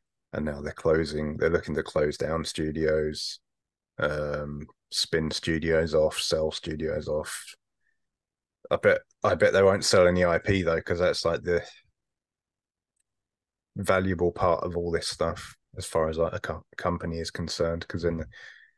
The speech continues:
they can get rid of the studio and stop having to pay people and pay rent on buildings and stuff, but then they can license the I P out and make money out of that,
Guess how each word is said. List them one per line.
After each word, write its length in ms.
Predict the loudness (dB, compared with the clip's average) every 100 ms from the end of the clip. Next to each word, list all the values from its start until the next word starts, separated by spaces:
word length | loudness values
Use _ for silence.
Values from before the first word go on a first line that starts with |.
| _ -4
they 120 | -2
can 180 | 0 0
get 200 | 2 2
rid 140 | 0
of 60 | 0
the 60 | 0
studio 500 | 2 4 4 4 4
and 120 | 2
stop 180 | -2 -2
having 200 | -4 -2
to 60 |
pay 280 | -2 -2 -4
people 520 | -4 -6 -4 -2 -2
and 200 | -4 -8 -12 _ _ _ _ _ -10
pay 160 | -6 -2
rent 280 | 2 2 0
on 180 | -2 2
buildings 480 | 4 4 2 -4
and 120 | -8 -4
stuff, 320 | -2 -2 -2
but 120 | -4
then 140 | -2
they 120 | -2 -4
can 160 | -2
license 460 | 0 0 -2 -6 -4
the 100 | -2
I 140 | -2
P 200 | -2 -4
out 180 | -4 -4
and 80 | -4
make 160 | -4
money 220 | -2 -2 -2
out 140 | -2
of 80 | -2
that, 180 | -2